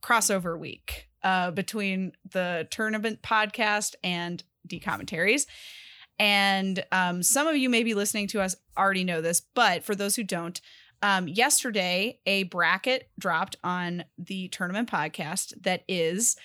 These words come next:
uh, classic, like, original era, um, D Commentaries stars.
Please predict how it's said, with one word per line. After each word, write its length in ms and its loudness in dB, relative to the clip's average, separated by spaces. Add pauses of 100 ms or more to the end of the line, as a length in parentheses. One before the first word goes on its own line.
(360)
uh, 240 2 (100)
classic, 580 0
like, 180 -2
original 500 -2
era, 560 2 (360)
um, 300 0
D 160 -2
Commentaries 640 0
stars. 920 0